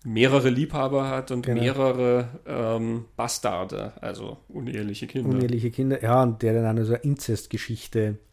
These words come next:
Speaker 2: angedichtet wird, also dass die da mit dem, mit dem eigenen, mit dem eigenen Kind dann ein Verhältnis gehabt hat.
Speaker 1: Ja, also es ist irgendwie Zerstörung auf einem anderen Level
Speaker 2: Genau.
Speaker 1: <laughs> bei Emmerich.
Speaker 2: Ja, und das Vergnügen, Shakespeare zu zerpflücken, das sieht man dem Film an. Also,
Speaker 1: Mhm.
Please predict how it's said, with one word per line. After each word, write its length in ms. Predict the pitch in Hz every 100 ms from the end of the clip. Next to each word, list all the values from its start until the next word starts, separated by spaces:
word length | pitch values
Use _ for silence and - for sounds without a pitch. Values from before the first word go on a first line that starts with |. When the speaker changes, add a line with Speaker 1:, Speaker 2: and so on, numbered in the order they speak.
| -
Speaker 2:
angedichtet 800 | 117 113 117 120 110 - 113 110
wird, 240 | 117 131
also 140 | 110
dass 280 | 107 120 107
die 140 | - 110
da 140 | 110
mit 100 | 110
dem, 140 | 110 110 - _ - - - - - _
mit 120 | - 113
dem 40 |
eigenen, 560 | 113 110 117 117 113 113 107 _ _ _ _ -
mit 120 | 117
dem 0 |
eigenen 320 | 117 110 113 107
Kind 320 | - 135 123
dann 80 | 107
ein 80 |
Verhältnis 420 | 95 110 104 107 -
gehabt 340 | - - -
hat. 280 | 107 - - _
Speaker 1:
Ja, 120 | 120 113
also 180 | 143 123
es 80 |
ist 40 | 147
irgendwie 280 | 147 139 135
Zerstörung 580 | 120 - 110 143 156
auf 100 | 135
einem 120 | 131 120
anderen 300 | 120 156 139
Level 380 | 107 110 143 175 -
Speaker 2:
Genau. 260 | 117 104 107 -
Speaker 1:
<laughs> 140 | 139
bei 140 | - 110
Emmerich. 580 | - 123 127 151 170 _ _ - - - - -
Speaker 2:
Ja, 80 | 135
und 100 | 131
das 80 |
Vergnügen, 640 | - 135 - 127 143 143 135
Shakespeare 500 | - 117 117 - 123
zu 140 | -
zerpflücken, 520 | 110 113 - 117 120
das 200 | 113 -
sieht 260 | - 120 -
man 80 | 104
dem 140 | 98
Film 240 | - 101 98
an. 240 | 95 98
Also, 240 | - 107
Speaker 1:
Mhm. 240 | 110 107